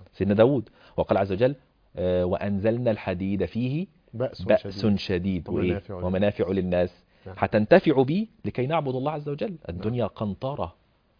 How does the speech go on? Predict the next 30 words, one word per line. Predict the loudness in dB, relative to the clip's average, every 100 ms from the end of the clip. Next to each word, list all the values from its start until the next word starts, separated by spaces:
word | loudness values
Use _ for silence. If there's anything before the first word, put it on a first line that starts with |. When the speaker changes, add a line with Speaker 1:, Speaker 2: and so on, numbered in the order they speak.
| -8
Speaker 1:
إلى | -8
الآخرة. | -6 -8 -10 -12 _ -12
Speaker 2:
نعم. | -12 -12 _ _ _ _ _ _ -10
آه، | -6 -4 -2
إذا | -2
نرجع | -2 -2 -2 -2
مرة | -2 -2 -2
أخرى | -2 -2 -2 -2
ل-، | -6
للحديث | -8 -8 -8 -8 -6 -8 -10 _
ونربط | -4 -2 0 -2 -8
الكلام | -8 -4 -4 -2
اللي | -4
احنا | -6 -8
قلناه | -6 -6
عمارة | -4 -2 -2 -2
الأرض | -4 -6 -8 -12 -12
ب-، | -10 -10
بحديثنا، | -10 -8 -6 -4 -4 -6 -10 _ _ _ _ _ -10
إن | -6 -4
إسماعيل | -4 -6 -4 -4 -2 -2 -2 -4 -14 -10
و-، | -6 -4 -4
وهاجر | -4 0 0 0 -2
عليهما | -2 -4 -6 -8
السلام | -10 -6 -2 -2 -4 _
Speaker 1:
نعم. | -14 -14 -16 _ -2
Speaker 2:
كان | 0 0
سببًا | 0 0 2 0
في | -4 -6 -4
إعمار | -4 -2 -2